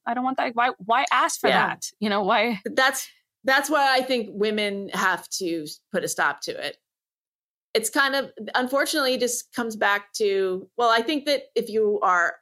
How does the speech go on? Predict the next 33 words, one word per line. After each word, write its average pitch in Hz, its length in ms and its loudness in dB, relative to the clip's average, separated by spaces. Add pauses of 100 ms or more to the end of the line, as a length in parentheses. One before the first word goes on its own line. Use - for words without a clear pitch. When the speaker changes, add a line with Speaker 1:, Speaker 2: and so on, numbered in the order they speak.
Speaker 2:
a 196 60 -6
Black 185 340 0
person, 151 600 -8
you 190 120 -2
are 180 40 0
in 175 60 -2
a 170 60 -4
much 175 260 -4
better 170 200 -2
position 160 420 -6
to 160 80 -8
speak - 260 -6
up 160 160 -2
against 147 640 -8
the 190 80 -4
current 147 440 -4
Speaker 1:
Sure. 156 260 -6 (200)
Speaker 2:
iteration 170 460 -4
of 165 140 -8
D 160 240 -8
E - 60 -8
I 64 280 -4
stuff. - 440 -6
Speaker 1:
Mm-hmm. 170 260 -2 (840)
Speaker 2:
Um, 160 520 -2 (340)
but 208 160 -2
maybe 208 300 0
just 196 240 -4
more 170 180 0
generally, 170 920 -2 (680)
speaking 254 560 0
up 190 380 0
against 170 720 -4